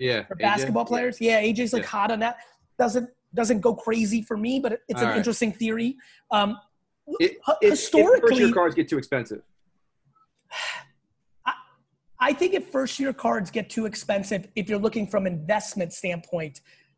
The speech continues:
Speaker 2: you look at alternative first year cards, right? I saw Rylan show a Wade Topps card. I,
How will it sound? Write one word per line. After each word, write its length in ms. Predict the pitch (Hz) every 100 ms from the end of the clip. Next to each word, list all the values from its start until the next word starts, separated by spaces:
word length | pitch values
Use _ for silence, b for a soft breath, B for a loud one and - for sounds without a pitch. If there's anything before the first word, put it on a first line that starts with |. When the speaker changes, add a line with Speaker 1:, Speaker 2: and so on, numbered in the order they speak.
| -
Speaker 2:
you 160 | 208
look 180 | 220 240
at 160 | 233 -
alternative 540 | 202 196 226 214 202 -
first 300 | 190 - 190
year 120 | 175
cards, 500 | - 180 147 135 -
right? 260 | 185 190 196 -
I 60 | 190
saw 300 | 220 185 208 _ _
Rylan 480 | 190 190 190 185 185 b b
show 300 | - 220 185
a 140 | 175 180 _ _
Wade 460 | 180 202 202 190 165
Topps 420 | 208 202 - -
card. 440 | - 185 160 147 - B B 214
I, 180 | 214